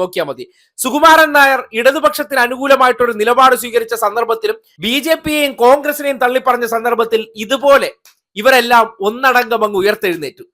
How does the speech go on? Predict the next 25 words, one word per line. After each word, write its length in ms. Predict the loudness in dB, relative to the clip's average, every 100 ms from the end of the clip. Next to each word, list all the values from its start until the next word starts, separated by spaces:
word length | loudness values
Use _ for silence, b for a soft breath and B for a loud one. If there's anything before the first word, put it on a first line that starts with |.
| _ -12
സുകുമാരൻ 440 | -8 0 4 4 4
നായർ 180 | 2 2 -2
ഈ 20 | 0
നാട്ടിലെ 320 | 0 2 4 6
ഏറ്റവും 340 | 4 2 -2 0 0
മോശക്കാരനായി 600 | 2 0 2 2 2 -4
ചിത്രീകരിക്കപ്പെട്ടു. 680 | -6 -4 -4 -6 -12 -16 -18 -20 _ -2
അതുപോലെ 400 | 0 4 4 2 b b b 0
കേരളത്തിലെ 540 | 2 4 2 2 0 -2 _ 0
ഒരു 100 | 2 4
ഹൈടെക് 480 | 4 2 0 -2 2
കള്ളനെ 280 | 2 2 0 -2
കുറിച്ച് 280 | -4 -6 -12 _ _ 2
ആൻഡ്രൂ 240 | 2 4 2
അഗസ്റ്റിൻ 240 | 2 0 0
എന്ന 100 | 2 2
വ്യക്തിയുടെ 340 | 0 -2 0 2 2
ചാനലിലൂടെ 460 | 2 2 0 0 0
പുറത്തു 260 | 0 -2 0 0
വന്ന 140 | 2 2
വാർത്തയെ 480 | 4 2 2 0 -2 -6 -2 2
മറികടക്കാൻ 580 | 4 4 2 2 0 0
വേണ്ടി 200 | -4 -10 -16 _ _ -4
കേരളത്തിലെ 460 | 0 0 0 -2 -2 0
സംഘപരിവാറിന്റെ 840 | -2 0 0 2 4 4 4 0